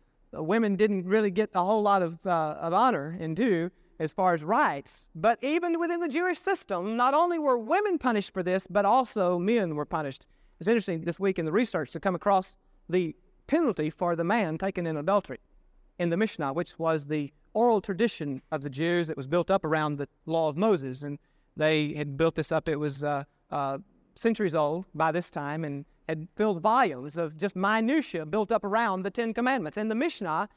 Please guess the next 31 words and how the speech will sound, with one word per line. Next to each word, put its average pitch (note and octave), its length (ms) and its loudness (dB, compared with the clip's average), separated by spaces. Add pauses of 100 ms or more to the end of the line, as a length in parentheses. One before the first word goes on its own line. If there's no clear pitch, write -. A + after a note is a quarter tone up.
(180)
it G#3 140 -4
states - 600 -2 (400)
that B3+ 140 2
a B3+ 100 2
man D4 300 2
who C#4+ 80 0
is C4 80 -6
taken C4 280 0
in A#3+ 80 -2
the A3+ 60 0
act G#3+ 180 0
of G3 80 -2
adultery D#3 500 -4 (1200)
is A3+ 200 4
to B3 100 -4
be A3+ 140 0
placed C4+ 420 0
knee-deep A#3+ 480 0
in G#3+ 120 -2
animal A3+ 300 0
dung F3+ 420 -4 (760)
publicly. A3 500 2 (1200)
Two D#4+ 160 0
ropes C4+ 380 4
are G#3+ 40 -2
to G#3 60 -4
be A3 100 -2
placed B3 300 -2
around A#3 260 0
his A3+ 140 -4
neck, G3+ 320 -2